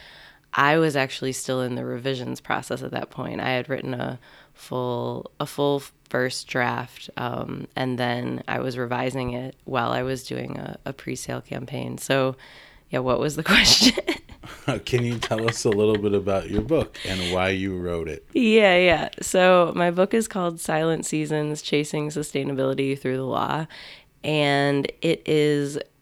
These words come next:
Speaker 1: technically called a thought leadership book. It's a nonfiction book, and it's been a little bit difficult to categorize, um,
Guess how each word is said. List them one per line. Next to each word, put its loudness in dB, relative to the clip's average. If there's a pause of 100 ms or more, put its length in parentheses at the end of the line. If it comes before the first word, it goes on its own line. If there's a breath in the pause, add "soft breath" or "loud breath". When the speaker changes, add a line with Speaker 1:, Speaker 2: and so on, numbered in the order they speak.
(100)
Speaker 1:
technically -2
called -2
a 0
thought 0
leadership -2
book. -2
It's -4
a 2
nonfiction -2
book, -4
and -2 (340 loud breath)
it's -6
been 4
a 4
little 2
bit 0
difficult -2
to -8
categorize, -2 (560 loud breath)
um, 0